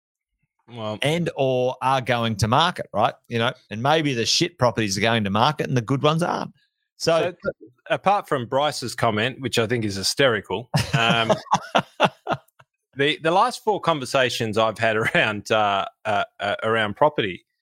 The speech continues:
Speaker 1: have been, uh, at one today, uh, who's somebody who's listening, uh, commercial property went from three, uh, two and a half to six and a half million,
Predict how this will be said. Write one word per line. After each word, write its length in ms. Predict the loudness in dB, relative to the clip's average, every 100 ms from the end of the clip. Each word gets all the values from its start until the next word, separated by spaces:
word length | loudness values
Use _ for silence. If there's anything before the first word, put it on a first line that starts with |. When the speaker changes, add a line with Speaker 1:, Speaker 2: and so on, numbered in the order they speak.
| _ _ _ _ _ _ -2
Speaker 1:
have 280 | 0 0 2
been, 520 | 2 2 0 -4 -2
uh, 440 | 0 2 2 0 -2 -2
at 180 | -2 -2
one 320 | 0 2 2
today, 400 | 0 2 0 -2 -10 _ _ -2
uh, 300 | 2 2 2
who's 180 | 0 0
somebody 300 | 0 2 0
who's 140 | 0
listening, 460 | 0 0 -2 -4 -6
uh, 340 | 0 2 2 0 -6 _ -2
commercial 360 | 2 2 2
property 320 | -2 0 0
went 240 | 0 -2 0
from 280 | 0 0 -4
three, 540 | -2 0 0 -2 0
uh, 220 | 0 0 -4 _ -6
two 200 | -2 0
and 80 | 2
a 20 |
half 240 | 0 0
to 80 | -2
six 280 | -2 -2 -2
and 80 | 2
a 20 |
half 200 | 2 2 0
million, 420 | -2 -2 -6